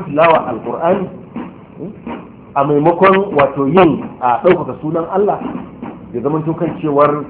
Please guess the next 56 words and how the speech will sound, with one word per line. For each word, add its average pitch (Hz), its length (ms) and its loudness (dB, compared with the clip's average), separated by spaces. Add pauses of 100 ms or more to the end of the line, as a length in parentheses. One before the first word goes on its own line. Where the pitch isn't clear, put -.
(160)
an 147 200 0
zo 160 120 2
ana 160 280 2
yin 139 320 2 (320)
abin 143 280 0
nan 117 240 0
a, 110 100 0
a 107 200 0 (300)
waƙe-waƙe 156 440 2
wanda 151 200 0
yake 147 120 -4
a 131 120 -4
cikin 247 200 -2
waƙe-waƙen 165 560 2 (440)
akwai 160 280 0
abubuwa 202 360 4
da 165 80 2
Annabi 151 200 -4
sallallahu 147 240 0
alaihi 135 120 0
wasallam 143 200 -2
da 131 60 -2
yawa 143 180 4
ya 135 160 4
hana, 175 220 -4 (300)
tunda 170 160 -4
Annabi 151 220 -4
sallallahu 151 240 -2
alaihi 139 140 -4
wasallam 143 280 -6
ya 147 180 2
ce 151 140 -6 (380)
kada 214 260 -2
a 151 40 -4
wuce 160 260 -8
gona 151 280 0
wajen 151 340 -2
sifanta 156 400 -4
shi 147 80 -12
da 143 80 -6
sifa 185 240 -2
da 156 100 -2
ba 160 140 0
ta 202 180 -6
su 147 80 -8
ba, 110 100 -6 (100)
a 127 60 -2
riga 180 160 0
sifanta 143 260 -6
shi 151 60 -8
da 135 80 -8
sifofin 151 400 -6
Allah 175 220 2
tabaraka 123 340 -4
wa 120 80 -2
ta'ala 131 320 -2